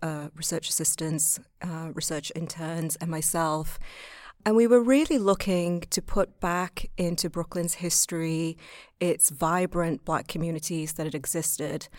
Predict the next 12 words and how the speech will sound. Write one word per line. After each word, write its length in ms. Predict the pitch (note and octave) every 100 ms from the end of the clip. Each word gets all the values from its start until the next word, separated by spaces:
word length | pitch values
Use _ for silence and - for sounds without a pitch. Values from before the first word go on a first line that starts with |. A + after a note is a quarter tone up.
| - - - -
Weeksville 360 | F3+ - E3+
Heritage 320 | F#3 E3 D3+
Center, 340 | - E3 - D3+
of 100 | D3+
course, 280 | - D#3 -
have 100 | -
done 300 | D3+ D3+ -
a 400 | E3+ D#3 D#3 D3+ -
great 480 | E3 D#3+ E3+ F3 E3
amount 260 | E3+ D#3+
of 100 | D#3
work 340 | E3+ E3+ E3+